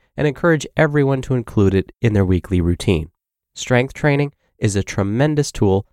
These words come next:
that can help you love your body, but it's not a quick fix solution. There's a strong possibility you dislike something about your body.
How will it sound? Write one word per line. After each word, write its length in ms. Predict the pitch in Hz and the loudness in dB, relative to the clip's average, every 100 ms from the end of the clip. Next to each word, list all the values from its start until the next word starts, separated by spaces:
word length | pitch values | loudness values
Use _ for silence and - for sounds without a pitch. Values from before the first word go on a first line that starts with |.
| _ _ | _ _
that 120 | 98 | -4
can 100 | 90 | -4
help 260 | 90 113 - | -2 -2 0
you 200 | 131 156 | 2 2
love 260 | 110 90 90 | 4 2 0
your 100 | 95 | 2
body, 380 | 135 147 - - _ _ _ | 2 2 -2 -16 _ _ _
but 100 | 107 | -4
it's 180 | 98 - | -4 -4
not 380 | 120 143 101 - - | -2 2 0 -2 -10
a 80 | - | -10
quick 340 | - 95 - | -2 -2 -2
fix 260 | - 87 - | -4 -4 -4
solution. 540 | 98 107 127 - - _ _ _ _ _ _ _ - | 0 2 2 -2 -8 _ _ _ _ _ _ _ -2
There's 200 | 127 117 | -2 -2
a 60 | |
strong 400 | - - 165 196 | -4 -2 -2 -2
possibility 720 | - 139 139 107 120 110 82 | -2 -2 -2 0 2 2 2
you 160 | 87 101 | 0 -2
dislike 460 | 120 - 135 147 | -2 -4 -2 -2
something 400 | - 117 101 101 | 0 -4 -2 -4
about 320 | 90 78 76 - | -2 -2 -4 0
your 60 | |
body. 400 | 101 123 95 - | 2 4 2 -4